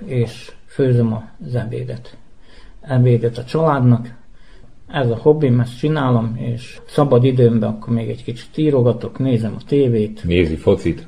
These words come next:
Speaker 1: Nézem a focit. Tévébe, most nézem, mert van annyi, a televízión annyi, hogy itt-ott csapkodhatom oda egyik tévére, másikra, és akkor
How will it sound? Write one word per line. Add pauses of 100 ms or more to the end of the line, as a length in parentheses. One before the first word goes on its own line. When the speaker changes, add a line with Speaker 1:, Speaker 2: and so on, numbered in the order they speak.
Speaker 1:
Nézem
a
focit. (460)
Tévébe,
most (240)
nézem,
mert
van
annyi,
a
televízión
annyi,
hogy (920)
itt-ott
csapkodhatom
oda
egyik
tévére,
másikra,
és
akkor